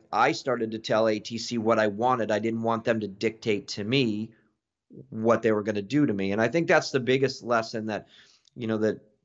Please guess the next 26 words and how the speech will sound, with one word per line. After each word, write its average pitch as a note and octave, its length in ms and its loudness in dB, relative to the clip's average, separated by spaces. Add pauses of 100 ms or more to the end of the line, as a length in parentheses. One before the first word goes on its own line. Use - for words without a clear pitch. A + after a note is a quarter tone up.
(180)
I B2 140 4
took A#2+ 240 -4
away A2 220 2
from A2 240 -4
that, G#2+ 280 2
and, G#2 220 -6
and G2 220 -8
probably G#2+ 400 -4
the G2+ 80 -4
listeners B2+ 440 0
can A2 120 -8
take A2 180 0
away A2 220 2
too, E3+ 200 4
is A#2+ 160 4
like, A2+ 200 0 (260)
hey, D3+ 240 0 (320)
A D3 140 4
T E3 180 -6
C E3 240 -2
doesn't C#3 480 0
know C3+ 140 2
what's B2+ 200 0
happening A#2+ 460 -4
in A2+ 100 -4
your A2 140 -2